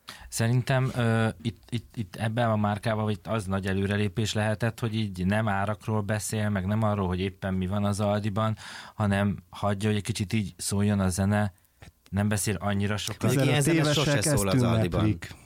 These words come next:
Speaker 2: Mm.
Speaker 3: Erről a boldogságról szólnak. Csak
Speaker 2: Mm.
Speaker 3: egy olyan zenével, ami szerintem is szép, én is szeretem ezt a számot.
Speaker 2: Csak nem boldog.
Speaker 3: Csak az a baj, hogy hogyha magyarra lefordítom a szövegét,
Speaker 2: Mhm.
Speaker 3: akkor egy, egy, ö,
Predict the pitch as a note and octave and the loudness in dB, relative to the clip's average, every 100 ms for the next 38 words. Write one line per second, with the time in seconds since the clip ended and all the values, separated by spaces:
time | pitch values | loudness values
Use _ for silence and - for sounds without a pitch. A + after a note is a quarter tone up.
0 | - - - F2+ F2+ A#2+ A#2 A#2 A2+ A2 | -20 -20 -12 -4 0 2 2 2 2 2
1 | G#2+ A2+ - A2 A2+ A2+ A2+ - A2+ G#2+ | 2 0 0 0 2 2 0 0 0 2
2 | G#2+ - - _ _ _ - A#2+ C#3+ D#3 | 0 -2 -14 _ _ _ -2 0 2 4
3 | D#3 A#2 A2 A2 G#2+ G#2+ A#2+ D3+ - A2+ | 4 4 4 2 2 2 2 0 0 0
4 | A2 - C#3 A#2 G2+ G2 G2 - - A#2+ | 2 2 2 2 2 2 2 0 -2 -2
5 | A#2+ G#2+ G#2 - G#2 G#2+ A#2+ A#2+ C3+ - | 0 -2 -2 -2 -2 0 0 0 -2 0
6 | C#3 D3 D#3+ G2+ F2 D#2 C2+ C2 - A3+ | 0 2 2 0 0 0 -2 -2 0 0
7 | D#3+ A2+ A2+ B2 B2+ B2+ - _ - A#2 | 2 2 2 4 4 2 -2 _ -2 -2
8 | - C3 C#3+ C3 A2 A2+ A#2+ - G#2+ G#2+ | 0 0 2 2 2 2 2 0 0 0
9 | G#2 G2+ - G#2 A2+ D3+ E3+ E3 F#2 G2 | 0 0 0 0 0 0 0 -2 -2 0
10 | C3 B2+ B2+ B2 A#2 C3 B2+ | 0 0 -2 -4 -2 0 2